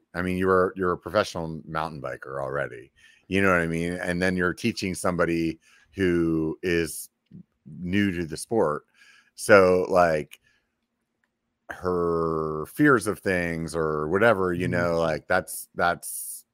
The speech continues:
Speaker 1: that's captured. So it, it's very easy for people to relate to, you know?
Speaker 2: Yeah, that was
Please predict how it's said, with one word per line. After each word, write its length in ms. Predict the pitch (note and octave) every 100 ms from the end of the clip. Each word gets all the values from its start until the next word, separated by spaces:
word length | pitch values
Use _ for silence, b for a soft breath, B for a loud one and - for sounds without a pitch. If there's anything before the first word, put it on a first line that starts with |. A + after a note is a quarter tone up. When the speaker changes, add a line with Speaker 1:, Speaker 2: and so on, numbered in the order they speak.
| _
Speaker 1:
that's 200 | E2+ -
captured. 480 | A#2+ C#3+ - - _ b b b b b
So 580 | - G#2 F#2+ E2+ E2+ -
it, 200 | G2+ F#2 -
it's 280 | F#2 - -
very 320 | F2+ A2+ A2
easy 220 | G#2+ A2
for 140 | F#2+ F2
people 240 | F#2 D#2
to 80 | D2+
relate 380 | D2+ D2+ E2+ E2
to, 280 | - A#1 C2
you 120 | D#2+
know? 320 | D#2 D2+ D#2 - _ _ _ _ _
Speaker 2:
Yeah, 380 | - D#3 D3 B2 -
that 160 | C3 D3
was 260 | D3 C#3+